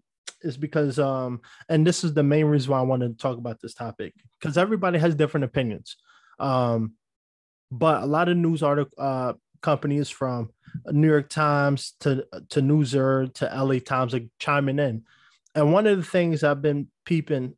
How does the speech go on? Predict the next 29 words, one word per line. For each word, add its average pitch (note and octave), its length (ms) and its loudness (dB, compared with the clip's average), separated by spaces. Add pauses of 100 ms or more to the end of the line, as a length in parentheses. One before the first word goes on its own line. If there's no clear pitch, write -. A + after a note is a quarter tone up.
and C#3 160 2
noticing C#3+ 480 2
was B2+ 220 0
that C3+ 280 0
a G2+ 60 -6
lot D3 260 -2
of E3+ 120 0
these, E3 260 -4
um, C#3 380 -2 (400)
uh, A#2+ 320 -4
articles D3 760 -2 (380)
is D3 120 0
calling D#3 320 0
OnlyFans C#3 520 -2
a A#2 60 -4
pimp. C3 320 -2
So C#3+ 120 -2
let D#3 140 2
me F3+ 120 4
give D#3 220 -2
you D#3+ 80 0
a C#3 40 -2
description B2+ 680 -6 (580)
of C3+ 300 0
an C3 160 0
article C3 380 -2
I A#2 60 -4
was A#2 180 -6
reading. A2 320 -6